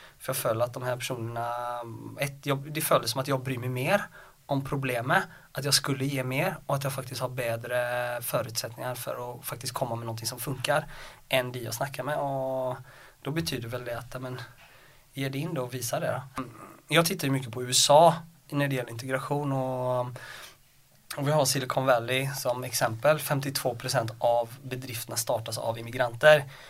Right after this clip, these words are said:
Tjugofem procent av alla patentsöknader i U S A sker från immigranter. Immigranter är en utav U S As största resurser.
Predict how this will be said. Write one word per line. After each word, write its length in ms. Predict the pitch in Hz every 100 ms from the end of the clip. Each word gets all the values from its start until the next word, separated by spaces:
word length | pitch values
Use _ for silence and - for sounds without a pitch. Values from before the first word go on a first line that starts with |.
| -
Tjugofem 500 | - 139 - 143 135
procent 420 | 143 135 135 131 -
av 240 | 127 123
alla 160 | 120 113
patentsöknader 1000 | - - 143 113 - 117 117 117 123 123
i 40 |
U 80 | 123
S 160 | 123 -
A 240 | 151 147 139 - - -
sker 400 | - 127 120 131 - - -
från 320 | - 147 127
immigranter. 720 | 127 135 131 131 120 156 139 139
Immigranter 480 | 143 143 127 117 151
är 580 | 143 135 131 127 120
en 120 | 127 127
utav 180 | 131
U 100 | 131
S 220 | 131 - 127
As 380 | 127 127 - -
största 640 | - - 147 - - 120
resurser. 720 | 131 - 143 - - 180 143